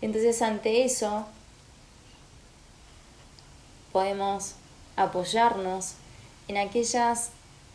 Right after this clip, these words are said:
cosas, situaciones, personas, nuestros propios valores que nos sostienen en nuestro día a día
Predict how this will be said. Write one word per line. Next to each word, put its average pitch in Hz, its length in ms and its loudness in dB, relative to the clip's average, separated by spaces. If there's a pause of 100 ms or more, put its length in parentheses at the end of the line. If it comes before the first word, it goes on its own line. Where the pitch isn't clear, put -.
(1500)
cosas, 202 500 0
situaciones, 190 1080 -4 (920)
personas, 190 840 -2 (460)
nuestros 190 340 -6
propios 240 460 2
valores 190 680 -2 (340)
que 214 80 -8
nos 202 140 -8
sostienen 262 520 -4
en 196 220 -8
nuestro 185 340 -4
día 233 260 0
a 233 40 0
día 208 460 -6